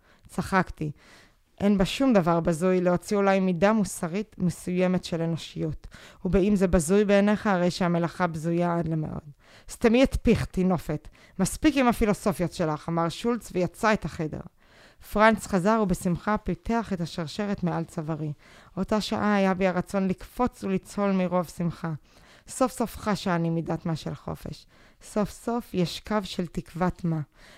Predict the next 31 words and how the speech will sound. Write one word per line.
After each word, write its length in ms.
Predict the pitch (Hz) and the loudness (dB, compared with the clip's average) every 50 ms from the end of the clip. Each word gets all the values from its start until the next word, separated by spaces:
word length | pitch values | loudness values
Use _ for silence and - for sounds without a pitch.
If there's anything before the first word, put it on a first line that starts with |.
| - _ - | -20 _ -2
לבשתי 460 | 180 175 170 202 202 - - - 214 | 0 2 2 2 2 0 0 -2 -2
את 100 | 196 - | -2 -2
השמלה 440 | 185 - - 196 185 185 202 214 214 175 | -4 -2 0 0 0 2 2 2 2 2
ועמדתי, 680 | 180 165 165 165 175 180 175 165 - - 165 165 170 | 0 0 0 0 0 0 -2 -2 -4 -6 -6 -4 -2
מביטה 460 | 170 170 170 165 170 - - 208 196 | -2 -2 0 -2 -2 -4 -4 -6 -4
בשולץ, 640 | 180 170 - - - 160 160 156 151 - - - - - | -4 -4 -6 -6 -6 -6 -6 -6 -8 -10 -18 -20 -10 -6
ומצפה 640 | 165 170 165 - - - 165 - - 208 208 214 | -4 -4 -4 -4 -6 -12 -14 -10 -6 -6 -6 -4
לצעדו 540 | 208 185 156 - - - 151 160 151 151 170 156 151 | -4 -6 -8 -10 -8 -6 -6 -6 -4 -4 -4 -4 -2
הבא. 200 | 156 147 160 151 139 - _ _ - - - - - - - _ | -4 -4 -6 -6 -8 -10 _ _ -20 -20 -20 -20 -20 -20 -20 _
שולץ 380 | - - 233 220 214 - - - | -4 2 4 4 4 2 0 -2
הגיש 360 | 202 165 202 240 - - - | -2 0 -2 -2 -2 -2 -2
לפרנץ 440 | 196 - - 180 185 185 180 - 190 | -4 -4 -2 0 0 0 0 0 -4
אזיקים 400 | 175 156 165 - - 226 220 214 | -4 -4 -6 -4 -2 -2 -2 -2
של 260 | - - 196 175 165 | -2 -2 -4 -2 -2
יד 260 | 175 170 165 170 160 160 | 0 0 0 -2 -2 -2
ורמז 440 | 170 165 160 165 170 180 190 180 175 | -4 -2 0 0 2 2 0 0 0
לו 100 | 185 - | -4 -6
כי 140 | - - 170 | -4 -6 -6
יכפתני 600 | 147 - - - 170 - - - 185 170 165 160 | -6 -6 -6 -6 -6 -4 -2 -2 -2 0 -2 -2
בהם. 380 | 151 151 151 151 147 147 147 151 - _ - - - - - - - - | -2 -2 -4 -4 -4 -4 -6 -10 -14 _ -20 -20 -20 -20 -20 -20 -12 -4
פרנץ 280 | 180 196 202 190 - | 0 0 0 0 -2
עשה 260 | 190 - - 208 196 | -6 -4 0 2 2
את 100 | 196 - | 2 2
המוטל 300 | 190 180 175 170 - - | 2 0 0 0 0 -2
עלי-, 400 | 185 185 190 185 180 180 - - | 0 0 2 2 0 0 -2 -2
את 100 | 185 - | -2 -2
המוטל 380 | 180 175 175 170 - - 208 196 | 0 0 0 0 0 -2 -2 0
עליו 220 | 190 185 185 175 156 | 0 0 0 0 -2
בחוסר 460 | - - - - 202 190 - - 170 | -2 -6 -4 -4 -6 -6 -6 -6 -6
רצון 340 | 160 - - - 160 160 170 | -6 -6 -6 -6 -4 -2 -2
ברור. 340 | 160 156 143 156 151 143 147 | -2 0 -2 -2 -4 -4 -6